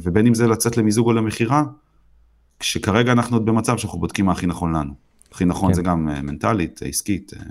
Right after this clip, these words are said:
Speaker 2: ועכשיו אנשים יאזינו, יאמרו, "איך יכול להיות שאתה גם, אה, בשלב של, אה, M and A וגם בשלב של, אה, גיוס? זה, זה לא זה או זה", ואני אגיד בתגובה,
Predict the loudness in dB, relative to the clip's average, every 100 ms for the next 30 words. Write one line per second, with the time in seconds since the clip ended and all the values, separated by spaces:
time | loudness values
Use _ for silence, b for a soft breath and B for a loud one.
0 | -20 _ _ 0 2 4 4 4 4 6
1 | 6 6 6 6 6 4 2 _ -8 -4
2 | 0 4 6 4 2 0 4 4 4 2
3 | 4 4 6 4 4 4 4 2 4 6
4 | 6 6 6 2 -4 _ _ _ 2 4
5 | 4 4 6 4 2 0 0 4 4 4
6 | 4 4 4 4 4 4 6 6 6 4
7 | 6 6 6 4 2 2 6 6 6 6
8 | 4 2 2 4 4 4 4 4 4 4
9 | 2 2 4 4 2 2 2 4 4 4